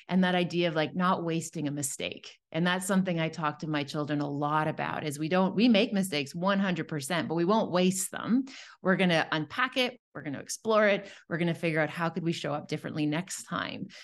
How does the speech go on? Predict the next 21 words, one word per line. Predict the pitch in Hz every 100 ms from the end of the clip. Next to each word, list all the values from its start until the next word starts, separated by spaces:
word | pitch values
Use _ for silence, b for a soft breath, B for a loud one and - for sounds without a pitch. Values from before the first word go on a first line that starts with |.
| B -
So | - 156 151 -
again, | 165 160
those | 160 165
are | 175
some | 185
of | 160
those | 156
principles | - 151 151 151 147 _ _ -
that | 147
I |
think | 139 156
make | 135 143
a |
big | - 147
difference, | 143 143 147 -
especially | 160 - 160 - 147
in | 135
this | 143
day | -
and | -
age. | - -